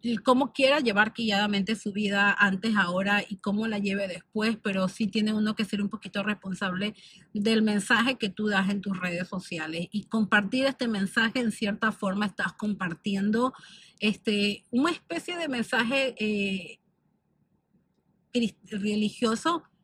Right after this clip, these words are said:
pero con tintes de un poquito de, de odio, ¿no? Es lo que siento yo, puedo estar equivocada, corrígeme si lo estoy aquí abajo en los comentarios, ¿ok? Y de ahí en más, pues, es un tema bastante, bastante complejo. Pro respeto, pro decisión, ¿no?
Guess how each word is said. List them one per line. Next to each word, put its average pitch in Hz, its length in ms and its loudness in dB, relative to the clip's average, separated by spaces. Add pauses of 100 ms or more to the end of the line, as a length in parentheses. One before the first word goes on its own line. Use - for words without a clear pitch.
(320)
pero 190 200 -2
con 190 200 -2
tintes 202 420 -2
de 180 420 -4
un 185 80 -6
poquito 180 400 -12
de, 156 340 -8
de 156 140 -16
odio, 139 360 -10
¿no? 190 160 -8
Es 180 140 -10
lo 240 140 2
que 240 120 2
siento 220 400 0
yo, 220 220 -2
puedo 220 300 0
estar 208 260 -2
equivocada, 170 640 -4
corrígeme 208 580 2
si 208 140 -6
lo 180 80 -6
estoy 190 240 -4
aquí 196 160 -4
abajo 180 260 -4
en 170 80 -4
los 175 120 -12
comentarios, - 580 -16
¿ok? 185 200 -6 (640)
Y 240 160 0
de 240 60 6
ahí 262 220 2
en 285 140 4
más, 262 300 6
pues, 262 500 0 (760)
es 226 180 0
un 247 140 2
tema 226 260 0
bastante, 196 460 0
bastante 175 440 -6
complejo. 156 640 -14 (520)
Pro 262 140 4
respeto, 214 500 0
pro 226 180 2
decisión, 202 600 -2
¿no? 208 300 -6